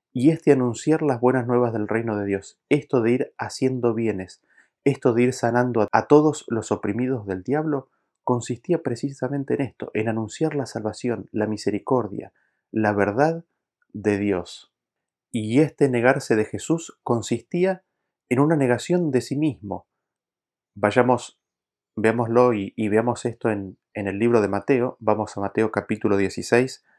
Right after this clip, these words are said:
versículo veinticuatro, que nos dice: "Entonces Jesús dijo a sus discípulos: 'Si alguno quiere venir en pos de mí, niéguese a sí mismo y tome su cruz y sígame'". Cristo, al amar al prójimo,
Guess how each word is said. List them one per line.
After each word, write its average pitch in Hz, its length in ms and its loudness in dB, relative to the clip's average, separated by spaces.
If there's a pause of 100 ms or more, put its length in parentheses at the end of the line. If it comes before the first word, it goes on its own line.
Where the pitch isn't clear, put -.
(320)
versículo 107 640 2
veinticuatro, 101 880 0 (1600)
que 113 80 4
nos 104 140 0
dice: 131 420 2
"Entonces 151 680 2 (120)
Jesús 127 320 0
dijo 135 220 2
a - 20 -2
sus 120 180 0
discípulos: 107 500 -2
'Si - 80 0
alguno 120 260 2
quiere 120 220 2
venir 117 220 2
en 113 100 -2
pos 123 180 -2
de 131 120 2
mí, 165 240 -4 (420)
niéguese 139 400 2
a 131 40 -2
sí - 140 -4
mismo 160 480 -2
y 101 120 -8
tome 143 260 4
su 139 180 -6
cruz - 380 -4 (100)
y 117 100 -6
sígame'". 98 540 -4 (1000)
Cristo, 139 580 0 (240)
al 107 180 0
amar 120 300 2
al 113 180 -2
prójimo, 117 640 -2